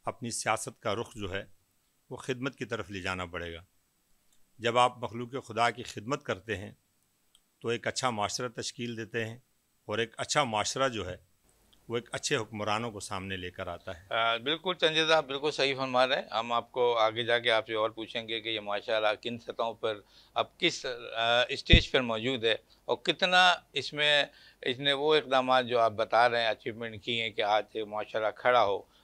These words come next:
Speaker 2: और हम अपने माशरों को दीगर म-, माशरों के सामने, दी-, से दीगर ममालिक के माशरों के सामने हम खड़ा कर सकते हों। हम इस तरह, हम एक और हमारे फन शरीफ बलोच साहब, आप मौजूद हैं हमारे पास। अ, ये सब सियासत तो चलती है,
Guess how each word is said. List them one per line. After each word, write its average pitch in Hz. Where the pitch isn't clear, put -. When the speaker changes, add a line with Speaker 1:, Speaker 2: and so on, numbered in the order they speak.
Speaker 2:
और 113
हम 117
अपने 120
माशरों 123
को 110
दीगर 156
म-, 135
माशरों 120
के 117
सामने, 104
दी-, 123
से 123
दीगर 123
ममालिक 120
के 139
माशरों 107
के 107
सामने 101
हम 110
खड़ा 110
कर 92
सकते 95
हों। 90
हम 165
इस 160
तरह, 165
हम 156
एक 147
और 147
हमारे 135
फन 127
शरीफ 131
बलोच 123
साहब, 123
आप 117
मौजूद 117
हैं 123
हमारे 104
पास। 104
अ, 113
ये 208
सब -
सियासत 185
तो 190
चलती 156
है, 131